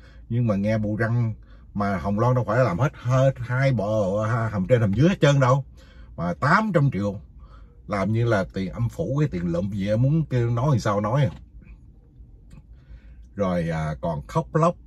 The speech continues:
than thở, "Ý ơi, thôi tha cho chị đi, đừng có nhắc tên chị nữa nha, tha cho chị đi. Chị, chị Giang em đó. Trời ơi, sao mà em ác với chị quá."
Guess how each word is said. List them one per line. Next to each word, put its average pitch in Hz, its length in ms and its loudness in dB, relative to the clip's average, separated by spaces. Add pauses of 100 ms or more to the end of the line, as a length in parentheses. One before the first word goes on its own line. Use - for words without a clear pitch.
(360)
than 135 300 0
thở, 104 420 0
"Ý 107 160 -2
ơi, 135 420 2
thôi 127 180 0
tha 139 400 -2
cho 135 180 -2
chị 95 200 -6
đi, 127 360 0 (360)
đừng 101 160 -2
có - 200 -12
nhắc 135 220 -4
tên 135 260 -2
chị 101 200 -4
nữa 117 140 -2
nha, 135 340 0 (440)
tha 147 220 -2
cho 147 80 -2 (100)
chị 123 120 -10 (100)
đi. 151 200 -2 (1120)
Chị, 117 380 -4 (500)
chị 135 240 -2
Giang 160 240 0
em 156 240 0
đó. 175 220 2 (1700)
Trời 101 300 -4
ơi, 165 220 0 (580)
sao 160 120 2
mà 156 180 2
em 147 180 -2
ác 170 260 0
với 202 180 -8
chị 151 160 -2
quá." 175 280 -2